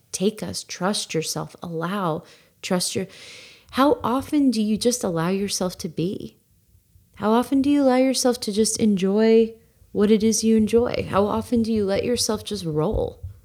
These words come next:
It's probably sometimes, not all the time. We get to really expand that this month in a very big way.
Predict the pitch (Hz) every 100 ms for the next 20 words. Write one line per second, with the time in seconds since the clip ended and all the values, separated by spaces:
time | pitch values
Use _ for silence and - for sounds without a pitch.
0 | - - - _ - 220 - - 226 226
1 | 208 233 240 247 247 - - 156 170 196
2 | 202 247 - 170 160 151 151 156 151 185
3 | 220 - - - - 196 233 233 208 180
4 | 175 190 233 262 262 - - - 214 240
5 | 208 - - - - - - - _ -
6 | - - - 185 185 175 190 185 165 156
7 | 147